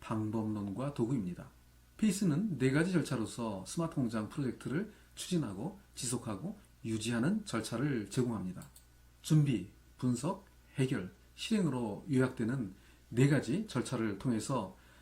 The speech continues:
스마트 공장을 현실적으로 현장에서 차근차근 준비하고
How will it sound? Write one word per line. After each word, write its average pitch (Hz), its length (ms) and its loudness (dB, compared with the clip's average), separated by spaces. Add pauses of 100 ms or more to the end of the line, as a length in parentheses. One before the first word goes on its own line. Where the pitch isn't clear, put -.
스마트 196 300 -2
공장을 113 500 0
현실적으로 120 720 0 (240)
현장에서 113 600 -2
차근차근 160 640 0
준비하고 113 600 -2